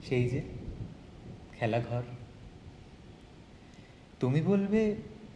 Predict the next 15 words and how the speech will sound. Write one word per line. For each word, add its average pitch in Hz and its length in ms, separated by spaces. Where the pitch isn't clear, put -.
"এখনো 139 560
তুই 226 120
ভিজিস?" 202 480
হুম, 117 300
আজকে 156 340
খুবই 165 460
এলোমেলো 110 500
হাওয়া। 92 260
লোডশেডিং 104 680
ফিরিয়ে 113 400
নিয়ে 104 220
যায়, 107 380
জানলা, 113 680
ধুলো, 110 480
ছোটবেলা, 107 840